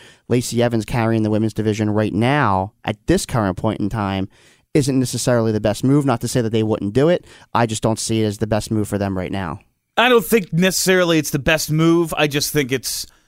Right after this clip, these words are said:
Speaker 2: one of those situations where they could, okay, the belt will make her,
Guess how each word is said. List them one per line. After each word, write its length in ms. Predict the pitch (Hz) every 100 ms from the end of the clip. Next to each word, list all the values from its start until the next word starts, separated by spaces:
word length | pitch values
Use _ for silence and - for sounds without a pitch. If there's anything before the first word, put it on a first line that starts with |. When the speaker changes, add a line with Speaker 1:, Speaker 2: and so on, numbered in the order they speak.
| _ -
Speaker 2:
one 180 | 165 190
of 80 |
those 200 | 180 170
situations 720 | - 185 156 170 160 175 170 139
where 160 | 156
they 140 | 147 151
could, 500 | 160 151 139 123 - _ _
okay, 240 | 175 196 190
the 100 | 160
belt 320 | 135 170 180
will 160 | 175 170
make 260 | 160 156 -
her, 480 | 165 160 131 117